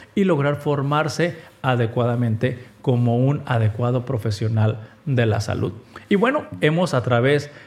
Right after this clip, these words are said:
de este podcast reflexionado sobre cuatro propósitos de año nuevo para docentes de ciencias de la salud. Lo repaso brevemente. Buenos objetivos de aprendizaje,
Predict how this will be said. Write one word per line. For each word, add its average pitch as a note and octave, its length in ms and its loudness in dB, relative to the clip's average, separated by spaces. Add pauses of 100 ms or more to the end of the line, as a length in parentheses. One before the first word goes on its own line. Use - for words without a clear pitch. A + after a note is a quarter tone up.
(100)
de B2+ 340 4
este C3 300 0
podcast C3+ 560 2
reflexionado C3+ 580 0
sobre B2+ 460 -2
cuatro E3 720 2 (520)
propósitos D#3+ 960 2
de C3 180 2
año C3+ 360 2
nuevo C#3 360 2
para A#2 200 4
docentes C3 580 0
de A#2 100 2
ciencias A#2 380 0
de B2 60 2
la B2 80 2
salud. F#3+ 260 2 (260)
Lo D3+ 120 2
repaso C#3+ 380 2
brevemente. F3+ 640 2 (600)
Buenos D3+ 340 4
objetivos C3+ 400 0
de C3 60 4
aprendizaje, C#3+ 800 0